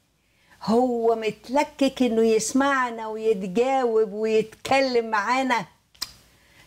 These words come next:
لا، لا، دي، ده، ده فعلا بركات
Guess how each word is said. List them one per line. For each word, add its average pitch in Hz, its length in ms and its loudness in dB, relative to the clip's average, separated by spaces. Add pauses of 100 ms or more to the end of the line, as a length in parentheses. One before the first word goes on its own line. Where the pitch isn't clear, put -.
لا، - 180 0 (320)
لا، 185 220 2 (140)
دي، 170 440 2
ده، 196 300 0 (140)
ده 196 160 -2 (340)
فعلا 220 300 0
بركات 190 720 0